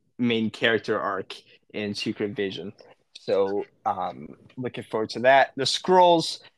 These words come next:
let, uh, we can say whatever we want about Captain Marvel. Jared, I know that <laughs>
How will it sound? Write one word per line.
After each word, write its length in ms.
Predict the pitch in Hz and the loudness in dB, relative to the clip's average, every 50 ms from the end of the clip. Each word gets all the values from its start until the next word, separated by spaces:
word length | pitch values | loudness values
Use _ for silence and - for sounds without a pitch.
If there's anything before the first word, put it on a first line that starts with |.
| _ _ - | _ _ -2
let, 280 | 123 135 143 139 - - | 2 4 4 4 4 4
uh, 300 | 131 131 127 127 127 107 | 6 6 8 8 6 4
we 140 | 143 151 147 | 4 2 0
can 420 | - - 160 143 135 127 127 - - | 4 4 4 4 4 0 -4 -8 -8
say 400 | - - - - 147 131 131 127 | -8 -8 -2 2 2 4 4 4
whatever 380 | 127 127 123 120 120 120 120 120 | 4 4 2 2 2 2 2 2
we 120 | 120 120 | 2 2
want 220 | 120 131 143 147 143 | 2 2 2 2 2
about 240 | 139 143 143 135 - | 0 -2 -4 -6 -4
Captain 320 | - 156 139 - - 139 | -4 -4 -4 -4 -4 2
Marvel. 360 | 135 139 139 135 135 139 131 | 4 4 4 4 4 2 0
Jared, 400 | 131 120 127 123 120 120 120 120 | 0 0 0 0 2 2 2 2
I 100 | 113 110 | 2 0
know 200 | 107 110 107 107 | -2 -2 -4 -4
that 200 | 107 107 110 - - | -4 -4 -6 -6 -8
<laughs> 520 | - - - - - - - - - - | -10 -12 -10 -12 -12 -14 -16 -18 -18 -18